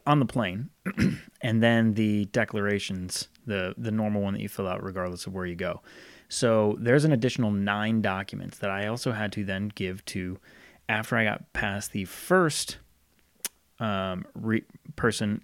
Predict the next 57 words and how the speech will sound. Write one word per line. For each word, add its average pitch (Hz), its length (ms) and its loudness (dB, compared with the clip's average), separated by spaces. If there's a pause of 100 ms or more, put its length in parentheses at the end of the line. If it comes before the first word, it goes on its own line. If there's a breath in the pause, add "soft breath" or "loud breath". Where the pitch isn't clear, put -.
agent 110 420 -2
in 104 440 -2
customs 101 460 -2
in 95 280 -4 (180)
Turks 107 220 -6
and 98 100 -10
Caicos. 95 380 -8
Then 123 220 2
we 131 100 4
actually 110 240 0
had 107 60 0
to 101 60 0
go 101 140 0
to 101 80 -2
the 104 120 0
customs - 500 -6 (100)
agent, 98 440 -4 (180)
checking 98 340 -6
your 117 100 -2
passports, 98 680 -8
and 92 80 -6
I'll 98 80 -6
get 101 160 -4
to - 80 -10
the 175 60 -10
passports - 520 -10
here 95 100 -8
in 90 60 -8
a 95 60 -12
second 87 300 -8
'cause 98 160 -10
I 95 80 -6
have 90 100 -6
a - 60 -16
story 92 280 -6
about 87 240 -8
that. 95 300 -6 (760 loud breath)
If 113 120 -2
you're 101 140 2
also 120 260 8
thinking 101 200 -2
about 95 220 -4
traveling 101 440 -2
and 92 80 -6
you 98 60 -2
need 104 160 0
to 95 140 -2
update 98 220 -4
your 98 80 -8
passport 98 520 -4
or 92 60 -4
get 95 140 -4
a 87 40 -10
passport 95 440 -6
for 104 100 -8
your 92 100 -8
child, 92 420 -2